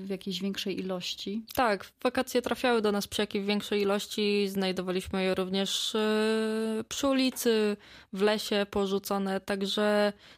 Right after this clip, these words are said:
Speaker 2: na wakacje dalej są niestety tym smutnym momentem dla większości psów. I, e, niestety znajdujemy takie psiaki, e, w niekorzystnych miejscach, chociażby przywiązane do drzewa w lesie,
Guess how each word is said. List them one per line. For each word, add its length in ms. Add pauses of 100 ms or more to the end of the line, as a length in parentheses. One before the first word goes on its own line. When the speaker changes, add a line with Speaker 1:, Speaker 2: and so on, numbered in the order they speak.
Speaker 2:
na 80
wakacje 680
dalej 420
są 200
niestety 480
tym 260
smutnym 420
momentem 500
dla 160
większości 520
psów. 380 (540)
I, 680
e, 180
niestety 560
znajdujemy 800
takie 260
psiaki, 680
e, 60 (540)
w 180
niekorzystnych 680
miejscach, 340
chociażby 560
przywiązane 680
do 120
drzewa 400
w 60
lesie, 340